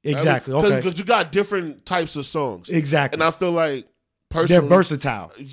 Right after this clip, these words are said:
Speaker 2: I feel like personally, T-Pain may be a little bit more versatile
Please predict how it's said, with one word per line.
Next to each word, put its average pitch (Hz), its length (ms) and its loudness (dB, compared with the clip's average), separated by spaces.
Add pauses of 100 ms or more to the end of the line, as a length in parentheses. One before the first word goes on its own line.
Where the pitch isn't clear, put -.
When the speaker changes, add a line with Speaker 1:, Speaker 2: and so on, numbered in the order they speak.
(120)
Speaker 2:
I 160 120 -2
feel 190 140 -6
like 160 260 -2
personally, 156 680 -10 (260)
T-Pain 143 800 -12
may 143 260 -6
be 131 200 -10
a 127 80 -6
little 127 260 -6
bit 120 180 -10
more 117 260 -8
versatile 113 760 -14